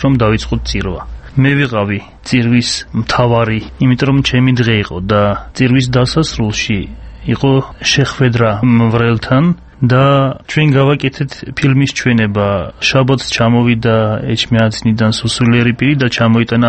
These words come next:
ახალი ფილმი. არარატიდან სიონამდე ახალი ფილმი იყო. მერე იყო შეხვედრა ახალგაზრდებთან, ვლაპარაკობდით სხვადასხვა რაღაცეებზე.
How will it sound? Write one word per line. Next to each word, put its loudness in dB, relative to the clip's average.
ახალი -2
ფილმი. 0
არარატიდან 0
სიონამდე 0
ახალი -2
ფილმი -2
იყო. -16
მერე 2
იყო -2
შეხვედრა 0
ახალგაზრდებთან, 0
ვლაპარაკობდით -2
სხვადასხვა 0
რაღაცეებზე. -2